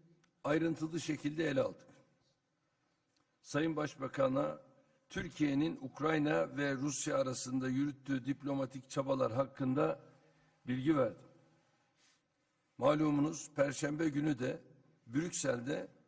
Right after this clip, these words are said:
nato Olağanüstü Liderler Zirvesi vesilesiyle bir araya geleceğiz. Türkiye olarak Ukrayna'da yaşanan krizin başından bu yana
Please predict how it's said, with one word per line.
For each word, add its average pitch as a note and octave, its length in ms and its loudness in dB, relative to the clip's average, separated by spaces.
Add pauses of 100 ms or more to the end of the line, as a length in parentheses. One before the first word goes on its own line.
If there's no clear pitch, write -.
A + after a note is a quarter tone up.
(240)
nato E3+ 680 2
Olağanüstü D3+ 680 2
Liderler D#3 480 2
Zirvesi C3 760 -6 (140)
vesilesiyle C#3+ 960 -2 (420)
bir D3+ 120 2
araya C#3+ 300 2
geleceğiz. A2 720 -6 (1600)
Türkiye F3+ 380 -4
olarak F3 520 2
Ukrayna'da D#3+ 580 0
yaşanan D#3 460 -2
krizin D3 560 -2
başından D#3 760 -2
bu D#3+ 80 2
yana D3+ 380 2